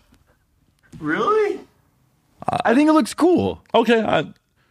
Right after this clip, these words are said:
Speaker 2: it, it looks way too, like, bad C G I, in my opinion.
Speaker 1: By the way, the album is titled Tomorrow May Never Come
Speaker 2: From
Speaker 1: by
Speaker 2: a band called Embrace the Day, which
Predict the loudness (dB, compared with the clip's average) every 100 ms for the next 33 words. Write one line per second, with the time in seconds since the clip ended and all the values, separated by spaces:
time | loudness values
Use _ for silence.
0 | _ _ _ _ _ _ _ _ _ _
1 | _ _ -2 2 2 2 0 -2 -6 -16
2 | _ _ _ _ _ _ -6 0 2 2
3 | 2 4 6 4 0 -14 _ -4 2 4
4 | 2 2 0 2 2 2 2 0 -2 -2
5 | -2 -4 _ _ _ _ _ _ _ 0
6 | 4 4 4 4 4 4 2 -2 -6 -2
7 | 2 4 4 2 -2 -8 -12 -2 0 4
8 | 4 4 6 4 4 0 2 4 4 4
9 | 2 0 0 2 2 2 2 4 4 2
10 | 0 -2 0 0 2 2 2 0 2 2
11 | 0 -4